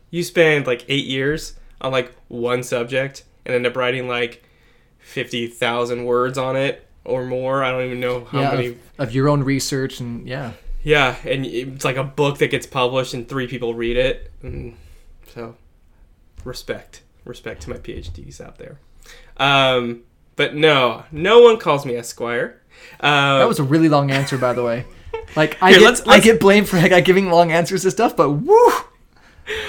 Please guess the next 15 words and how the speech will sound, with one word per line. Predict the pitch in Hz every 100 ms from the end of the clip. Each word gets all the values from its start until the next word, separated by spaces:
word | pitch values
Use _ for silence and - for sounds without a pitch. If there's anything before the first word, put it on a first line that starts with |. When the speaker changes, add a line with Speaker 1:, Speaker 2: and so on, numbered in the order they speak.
| 370
Speaker 1:
right, | 175 480
Speaker 2:
Woo! | 508 508
Speaker 1:
so, | 214 202
so, | 214
yeah. | 180
Speaker 2:
That | 208
was | 226
like | 254 -
a | 185
closing | 220 196 180
Speaker 1:
So |
Speaker 2:
argument | 185 180 160
in | 165
Speaker 1:
Robert | 180
Speaker 2:
a | 240